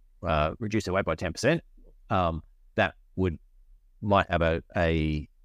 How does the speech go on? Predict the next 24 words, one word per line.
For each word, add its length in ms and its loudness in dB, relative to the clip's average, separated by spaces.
uh, 500 -2
a 60 2
non-linear 600 4
effect 400 -6
in 100 -4
terms 240 -2
of 40 0
the 60 0
amount 160 -2
of 60 -6
money 160 -2
you 60 -4
need 120 -2
to 80 -10
spend, 420 -8
in 120 -6
that 160 -4
all 160 -2
of 40 -8
a 40 -8
sudden 220 -2
there's, 180 -6
there's 260 -2
a, 80 -2